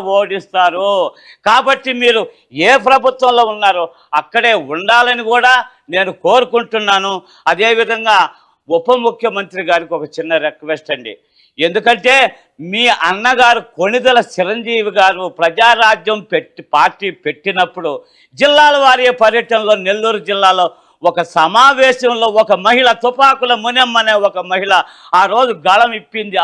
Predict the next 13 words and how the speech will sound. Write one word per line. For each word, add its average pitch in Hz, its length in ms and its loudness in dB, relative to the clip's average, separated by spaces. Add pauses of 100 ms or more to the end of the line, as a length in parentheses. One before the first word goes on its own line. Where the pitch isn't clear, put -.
ఆ 170 40 6 (140)
మ-, 160 120 -6 (340)
సభలో. 214 360 2 (480)
అప్పుడు 269 320 2 (340)
మీ 233 100 -4 (160)
బ్రదర్ 185 340 2
అది 202 140 -2 (140)
గుర్తించి, 262 560 -6 (360)
అసలు 208 200 -4 (120)
ఎవరమ్మా 254 460 2 (100)
నువ్వు 233 160 -4 (140)
ఏందని 214 300 -2
హక్కును 294 320 -4